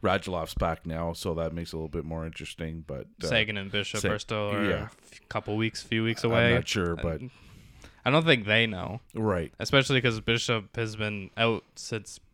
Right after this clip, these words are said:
Speaker 2: like, during the playoffs.
Speaker 1: Yeah, exactly.
Speaker 2: It's funny of such a jump of Florida forty-four points in third, and then Chicago, Columbus both have thirty-three points,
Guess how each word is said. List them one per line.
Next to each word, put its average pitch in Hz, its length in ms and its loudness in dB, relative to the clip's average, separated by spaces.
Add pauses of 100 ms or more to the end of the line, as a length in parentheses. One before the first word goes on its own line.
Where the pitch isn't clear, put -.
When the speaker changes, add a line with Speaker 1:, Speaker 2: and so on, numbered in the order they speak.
(280)
Speaker 2:
like, 113 240 -12
during 110 240 0
the 95 80 -6
playoffs. 113 640 0
Speaker 1:
Yeah, 104 220 2
exactly. 85 500 -4 (800)
Speaker 2:
It's 156 260 4
funny 180 520 4
of 123 220 0
such - 280 2
a 123 80 4
jump 110 500 -2 (220)
of 113 500 0 (840)
Florida 143 480 6
forty-four 131 580 6
points 120 300 2
in 113 100 -2
third, 110 500 4 (420)
and 113 100 -2
then 113 140 4
Chicago, 117 500 4
Columbus 113 500 0
both 110 240 -4
have 104 140 -2
thirty-three 104 540 -2
points, 98 380 -10